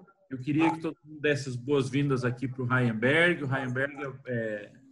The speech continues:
é representante, ele trabalha na, na into, que é uma, é uma instituição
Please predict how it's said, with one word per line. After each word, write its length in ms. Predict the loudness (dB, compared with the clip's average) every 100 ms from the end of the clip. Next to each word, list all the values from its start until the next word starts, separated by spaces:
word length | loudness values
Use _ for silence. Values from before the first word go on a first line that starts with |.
| -16
é 300 | -14 -14 -18 -20
representante, 760 | -6 -4 -2 -4 -4 -4 -2 -6
ele 80 | -6
trabalha 480 | -6 -2 0 2
na, 260 | 2 0 -2
na 180 | -2 0
into, 460 | 2 0 -2 -8 -10
que 60 | -4
é 60 |
uma, 360 | -2 0 -2 -2 -12 -20 -20 _ _ _ _ -2
é 60 |
uma 160 | 0 0
instituição 1000 | -2 -4 -2 -2 0 0 2 2 0